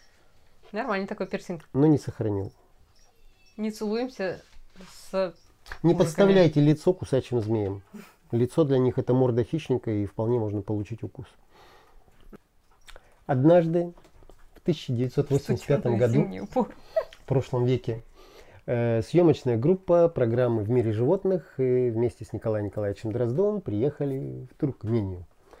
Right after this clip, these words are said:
Speaker 2: В частности, к нам в гости в Капл-, в Капланкырский заповедник,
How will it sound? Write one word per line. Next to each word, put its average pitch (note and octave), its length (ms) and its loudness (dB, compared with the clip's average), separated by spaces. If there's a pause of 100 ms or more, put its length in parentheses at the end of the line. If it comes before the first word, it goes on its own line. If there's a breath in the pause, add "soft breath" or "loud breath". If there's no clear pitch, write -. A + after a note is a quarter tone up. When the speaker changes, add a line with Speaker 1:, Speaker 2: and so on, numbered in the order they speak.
(120)
Speaker 2:
В - 60 -20
частности, G2+ 800 -6
к - 60 -12
нам A2 240 0
в G2 100 -8
гости A2 300 -4
в - 60 -18
Капл-, A#2 340 -6
в - 140 -20
Капланкырский A2 800 -8
заповедник, E3 640 -6